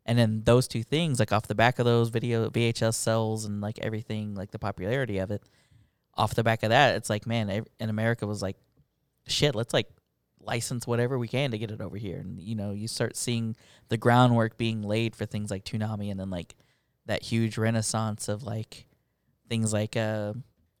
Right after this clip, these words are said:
uh, Speed Racer or Robotech, like, the things you're talking about, the, 'cause those were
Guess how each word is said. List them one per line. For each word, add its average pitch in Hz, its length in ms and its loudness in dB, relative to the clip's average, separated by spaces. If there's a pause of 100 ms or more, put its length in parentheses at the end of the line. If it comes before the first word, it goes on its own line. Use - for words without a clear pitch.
(180)
uh, 71 460 0 (160)
Speed 113 340 -8
Racer 113 580 2
or - 300 -8
Robotech, 131 600 -2
like, 90 160 -8
the 104 80 -10
things 104 240 -6
you're 95 100 -10
talking 98 180 -8
about, 101 220 -8
the, - 60 -10
'cause 107 200 -10
those 120 240 0
were 110 180 2